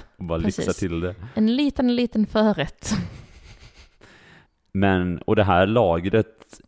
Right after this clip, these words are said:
Speaker 1: i den här lilla, lilla pa-, eller lilla parmesanfabriken, säger jag. Det var en ganska stor parmesanfabrik. Det sålde liksom slut på någon månad
Speaker 2: <laughs>
Speaker 1: för att hela världen bara, "Wow, det här är det bästa vi någonsin har ätit."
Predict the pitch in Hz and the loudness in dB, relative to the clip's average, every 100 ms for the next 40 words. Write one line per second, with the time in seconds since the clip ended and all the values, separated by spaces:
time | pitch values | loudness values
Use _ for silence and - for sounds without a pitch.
0 | _ - 98 87 87 90 85 85 87 85 | _ 0 2 4 2 2 2 2 2 2
1 | 80 80 - - _ _ _ _ - 90 | 0 -2 -6 -18 _ _ _ _ -10 -4
2 | 87 85 80 76 - - - - - - | 0 0 0 -2 -6 -8 -12 -16 -20 -12
3 | - - 69 85 - 87 87 78 - 101 | -10 -6 -6 -6 -4 -2 -2 -2 -2 -4
4 | 90 90 82 - 78 - 85 69 78 87 | -4 -6 -6 -8 -10 -10 -8 -6 -4 -4
5 | 76 - - 98 95 98 98 90 82 80 | -6 -8 -4 -4 -2 -4 -4 -4 -4 -6
6 | - - 90 98 85 82 - - - 90 | -8 -8 -2 0 0 -2 -6 -12 -8 -2
7 | 80 - - - 80 76 80 80 90 78 | -2 -2 -4 -2 -2 -2 -4 -2 -2 -2
8 | 69 73 82 - - _ 202 - - - | -4 -6 -6 -10 -20 _ -12 -12 -14 -2
9 | 101 85 - 98 82 82 82 80 80 87 | 2 2 2 0 2 2 2 0 0 -2
10 | 82 78 90 95 85 82 85 90 85 85 | 0 2 4 4 2 0 0 0 0 -2
11 | 82 87 - 85 82 80 - 78 65 - | -2 -6 -6 -8 -8 -10 -10 -12 -12 -16
12 | - _ | -20 _